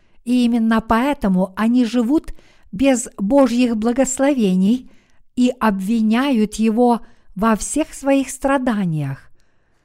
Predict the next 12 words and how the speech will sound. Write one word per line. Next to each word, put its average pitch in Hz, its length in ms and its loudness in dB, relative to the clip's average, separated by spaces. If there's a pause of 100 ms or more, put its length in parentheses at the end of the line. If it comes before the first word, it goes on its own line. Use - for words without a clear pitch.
(280)
Так 294 320 -2
много 233 460 2
жизней 208 720 0
разрушается 233 1000 -2
из-за 208 340 -2
того, 208 500 0 (400)
что 247 460 0
они 247 280 4
не 254 180 4
знают 254 520 0
правды 247 400 0
Божьей. 160 680 -2